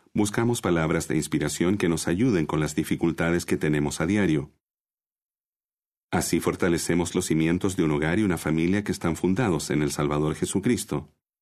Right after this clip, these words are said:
Patricia Oliveira y da Souza Balena Leal, Brasil. Felicidad en medio de la tristeza.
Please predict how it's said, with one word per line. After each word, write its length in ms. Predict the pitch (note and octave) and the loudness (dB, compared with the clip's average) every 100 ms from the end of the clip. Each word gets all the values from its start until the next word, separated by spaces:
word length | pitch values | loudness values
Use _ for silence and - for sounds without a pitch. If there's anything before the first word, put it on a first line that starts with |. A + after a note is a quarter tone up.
| _ _ _ _ _ _ _ _ _ _ _ _ _ _ - | _ _ _ _ _ _ _ _ _ _ _ _ _ _ -4
Patricia 500 | D#2+ E2+ F2+ - G2 | -2 2 0 2 2
Oliveira 400 | E2 D#2 D#2+ D#2+ | 2 2 2 0
y 60 | |
da 100 | D#2 | 0
Souza 500 | - F2 F2 - A2+ | -2 0 0 0 -2
Balena 560 | D2+ D#2+ D#2 D#2 G#2+ B2+ | 0 0 2 2 0 -2
Leal, 460 | E2 F2 D#2+ C#2+ C2+ | -2 0 0 -2 -2
Brasil. 600 | F2 D#2+ - F2+ C#2 C#2 _ _ _ _ _ _ _ _ _ _ _ _ _ _ _ _ _ _ _ _ _ _ _ | -4 -2 0 0 0 -6 _ _ _ _ _ _ _ _ _ _ _ _ _ _ _ _ _ _ _ _ _ _ _
Felicidad 680 | - F#2+ F2+ - E2 F2 A#2 | 0 2 4 4 2 2 2
en 140 | A2 | 2
medio 240 | E2 E2 E2 | 4 2 2
de 80 | |
la 140 | D#2+ D2+ | 0 0
tristeza. 680 | E2+ D2+ C3 G#2+ - - | -2 -2 -2 -2 -2 -6